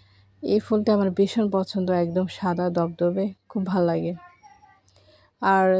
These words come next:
ছাদে হচ্ছে আসা যাওয়া খুবই কম লোকজনের, বাসার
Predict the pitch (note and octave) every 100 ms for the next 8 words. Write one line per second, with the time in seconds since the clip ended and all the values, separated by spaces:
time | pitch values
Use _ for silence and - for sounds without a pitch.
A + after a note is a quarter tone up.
0 | G3+ - G#3+ G#3+ G3+ G3 - G3 F#3+ -
1 | G#3 G3+ F#3+ F3+ F#3+ G3 - F3+ E3+ G3+
2 | G3+ _ _ _ _ - F#3+ F#3 - F#3
3 | E3+ F3+ G3 _ _ _ _ _ _ _
4 | _ _ _ _ _ - F#3 F#3+ A3